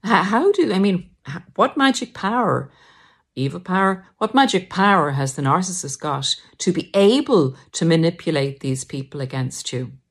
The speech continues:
So guys, I'd like to divide it into three type of categories and give you an insight into how the narcissist does this.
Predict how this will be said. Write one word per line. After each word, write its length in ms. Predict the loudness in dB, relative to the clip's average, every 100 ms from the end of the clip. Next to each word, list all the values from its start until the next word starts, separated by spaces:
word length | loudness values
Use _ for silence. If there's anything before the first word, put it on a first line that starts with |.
| _ _ _ _ _ _ _ _ _ -20 -20 _
So 160 | -6 0
guys, 420 | 4 6 4 2
I'd 160 | -2 2
like 220 | 0 0
to 80 | -4
divide 400 | -2 0 0 0
it 200 | -6 -6
into 720 | -4 -4 -4 -6 -4 -4 -8 -14 _ _ _ _ _ _
three 400 | -12 -4 0 0
type 300 | -2 -4 -4
of 140 | -6
categories 920 | -14 -8 -8 -8 -6 -6 -4 -8 -10 -14 _ _ _ _
and 120 | -2 0
give 220 | 0 0
you 160 | 0
an 100 | 2
insight 540 | 2 0 -4 -2 -4 -4
into 400 | -6 -4 -8 -8
how 280 | -4 -2 -2
the 120 | -4
narcissist 720 | -2 -4 -4 -10 -10 -12 -10
does 320 | 0 0 0 -6
this. 460 | -8 -8 -10 -10